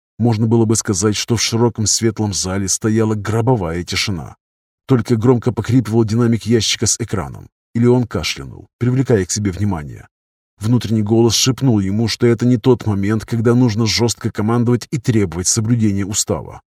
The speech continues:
Лица обернувшихся, все как один, выражали угрюмое ожидание.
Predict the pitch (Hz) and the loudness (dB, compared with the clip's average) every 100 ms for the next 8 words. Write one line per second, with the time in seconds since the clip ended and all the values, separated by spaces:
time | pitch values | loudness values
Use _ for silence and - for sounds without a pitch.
0 | _ _ - 117 123 123 104 95 101 104 | _ _ -2 2 2 2 0 -2 -2 -4
1 | - 101 - 101 - - - 123 110 107 | -4 -4 -2 -2 -2 -2 0 0 0 -4
2 | 92 110 107 101 117 107 123 123 117 113 | -2 -2 -2 -2 0 2 2 2 2 2
3 | 127 120 117 107 107 92 67 55 50 | 4 4 2 0 -2 -4 -10 -14 -18